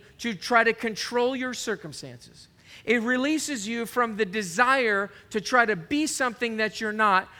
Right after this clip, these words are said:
which is God. See, Joseph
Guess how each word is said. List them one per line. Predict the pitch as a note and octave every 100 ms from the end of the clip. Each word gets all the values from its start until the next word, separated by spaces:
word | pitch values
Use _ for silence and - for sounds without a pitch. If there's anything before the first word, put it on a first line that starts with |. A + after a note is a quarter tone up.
| -
which | A3 A#3+ - -
is | A3+ G#3+ G#3+ D3+ - - _
God. | C#4+ D4 D#4+ D#3+ - - - _ _ _ _ _ _ _ _ -
See, | - C4+ A3+
Joseph | D3 A#3 D#4 - C#4 F#3